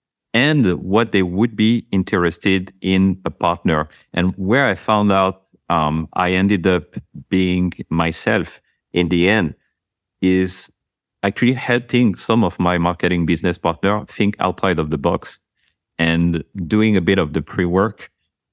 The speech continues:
in the conversation or in brainstorming room, thinking, "Hey, how, have you thought about what is this company or this brand doing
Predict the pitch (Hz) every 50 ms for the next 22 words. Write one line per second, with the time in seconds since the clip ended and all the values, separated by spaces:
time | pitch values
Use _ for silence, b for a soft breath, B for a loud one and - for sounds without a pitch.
0 | _ _ 104 113 117 110 98 - - 92 85 82 80 - - 92 82 - 98 92
1 | 90 85 82 82 82 85 80 73 85 85 90 87 - - 85 82 82 82 80 80
2 | 80 87 104 113 101 87 - - - - 90 85 - 98 92 92 95 92 98 -
3 | - _ _ _ _ _ _ _ _ _ _ _ _ _ - - 123 107 95 82
4 | - - 110 113 107 - _ _ - - 113 110 107 101 90 - - 113 117 107
5 | 87 80 85 85 85 - - - - 87 90 95 95 95 87 92 90 90 87 82
6 | - - 80 98 101 - - 92 90 90 87 90 85 82 78 85 78 76 - 90
7 | 90 92 92 90 78 85 82 82 85